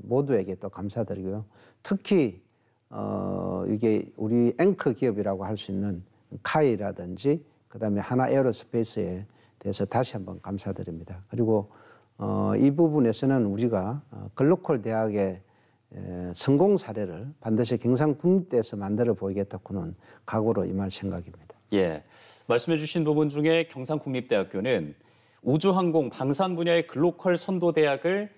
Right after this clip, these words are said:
Speaker 2: 혁신의 방향으로 꼽았습니다.
Speaker 1: 네.
Speaker 2: 그 중에서도 우주항공대학이 과연 경남에 들어설 수 있을지
Speaker 1: 예.
Speaker 2: 이 부분이 또 관심을 끌고 있어요.
Speaker 1: 아,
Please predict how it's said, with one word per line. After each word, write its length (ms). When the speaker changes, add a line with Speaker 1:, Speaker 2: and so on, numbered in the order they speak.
Speaker 2:
혁신의 500
방향으로 540
꼽았습니다. 720
Speaker 1:
네. 240
Speaker 2:
그 320
중에서도 1000
우주항공대학이 1120
과연 320
경남에 420
들어설 380
수 100
있을지 580
Speaker 1:
예. 280
Speaker 2:
이 160
부분이 300
또 100
관심을 400
끌고 240
있어요. 440
Speaker 1:
아, 300